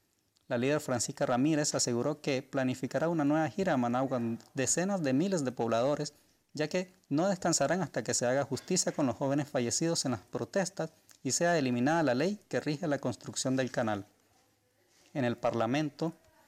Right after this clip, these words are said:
lo-, los diputados de mayoría sandinista y sus aliados aprobó la creación de la Comisión de la Verdad, Justicia y Paz para investigar las muertes en la protesta, pero desde antes había sido criticada por diversos sectores,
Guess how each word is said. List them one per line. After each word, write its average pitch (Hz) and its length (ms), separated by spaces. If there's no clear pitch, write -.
lo-, 143 180
los 135 520
diputados 147 480
de 143 80
mayoría 127 340
sandinista 147 920
y 120 100
sus 123 240
aliados 135 340
aprobó 139 640
la 143 180
creación 135 540
de 156 120
la 127 180
Comisión 160 600
de 156 120
la 123 140
Verdad, 135 420
Justicia 147 420
y 135 80
Paz 180 220
para 139 180
investigar 135 460
las 156 120
muertes 151 360
en 143 60
la 123 100
protesta, - 560
pero 135 160
desde 131 200
antes 175 340
había 151 240
sido 175 260
criticada 170 720
por 127 160
diversos 127 380
sectores, 160 500